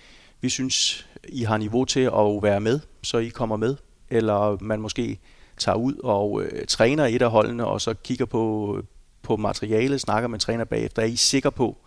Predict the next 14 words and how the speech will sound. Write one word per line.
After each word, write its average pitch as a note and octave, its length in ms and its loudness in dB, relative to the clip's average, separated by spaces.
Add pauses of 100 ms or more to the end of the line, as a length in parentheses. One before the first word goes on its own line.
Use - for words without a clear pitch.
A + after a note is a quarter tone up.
(560)
at A2 200 -2
det A2 240 2
er G#2 100 4
den G2+ 380 -4 (180)
bedste A#2+ 240 4
løsning A#2 400 -2
for - 100 -2
jeres G#2 280 2
spillere A#2 540 -2
at G2+ 60 -4
skal - 180 -2
rejse G2 320 0
Norge A2+ 280 2
rundt, A2 340 -6